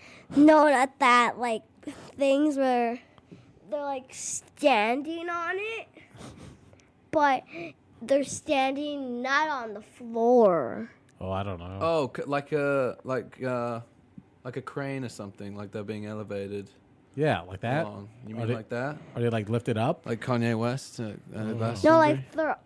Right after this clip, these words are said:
Speaker 1: on something that's, like, driving by itself, or, like, people are walking on the bottom.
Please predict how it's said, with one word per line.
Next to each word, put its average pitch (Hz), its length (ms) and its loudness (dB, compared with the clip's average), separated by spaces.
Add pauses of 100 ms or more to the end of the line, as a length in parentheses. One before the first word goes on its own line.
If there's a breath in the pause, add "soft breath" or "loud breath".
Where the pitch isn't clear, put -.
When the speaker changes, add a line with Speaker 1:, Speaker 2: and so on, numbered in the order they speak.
(140)
Speaker 1:
on 330 360 8
something 285 680 0
that's, 269 200 0
like, 269 240 0
driving 285 460 4
by 285 180 4
itself, 285 600 2
or, 226 80 -2
like, 220 260 0
people 277 260 -2
are 240 200 2
walking 240 420 0
on 240 180 0
the 220 80 -2
bottom. 208 680 -4